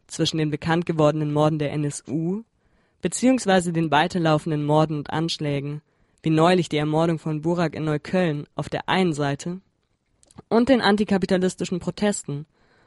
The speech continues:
ob M einunddreißig oder Blockupy und so weiter, auf der anderen Seite zu ziehen, so ist es kein Zufall,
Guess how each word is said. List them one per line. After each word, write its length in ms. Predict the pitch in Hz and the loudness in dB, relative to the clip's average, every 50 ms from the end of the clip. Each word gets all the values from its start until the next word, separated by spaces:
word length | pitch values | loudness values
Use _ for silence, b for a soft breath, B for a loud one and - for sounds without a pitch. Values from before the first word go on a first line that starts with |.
| b b | b b
ob 220 | - 170 160 - | -2 -2 -2 0
M 120 | - 165 156 | -2 -2 0
einunddreißig 720 | - 151 151 151 - 147 151 147 160 175 - 175 151 - | 0 0 0 0 0 0 2 2 2 2 0 -4 -6 -4
oder 140 | 151 151 143 | -4 -4 -2
Blockupy 580 | - 156 170 190 - - 165 - 160 147 147 | 2 2 2 2 2 -2 -6 -4 -4 -4 -4
und 100 | 135 143 | -4 -6
so 160 | - 147 147 | -10 -8 -4
weiter, 460 | 139 139 147 147 151 - 175 165 175 - - _ | -2 0 0 0 -2 -4 -6 -8 -8 -10 -8 _
auf 140 | 160 156 | -8 -6
der 220 | - - - - - | -4 -6 -6 -2 0
anderen 340 | 175 208 233 214 170 160 143 | 0 2 2 2 2 0 0
Seite 340 | 143 147 139 139 - - | 0 -2 -2 -2 -4 -8
zu 160 | - - - 151 | -12 -14 -14 -14
ziehen, 420 | - - 160 156 151 160 175 175 - _ _ _ _ _ _ _ _ _ _ _ _ _ _ _ _ _ | -10 -6 -6 -4 -4 -4 -6 -8 -14 _ _ _ _ _ _ _ _ _ _ _ _ _ _ _ _ _
so 160 | - 214 190 | 2 2 2
ist 180 | - - - | 2 2 0
es 100 | 202 - | -4 -2
kein 180 | - 196 175 165 | 0 0 0 0
Zufall, 600 | - - - 170 156 - - 165 160 160 170 | 0 -2 -2 -2 -2 -2 -2 -2 -2 -2 -4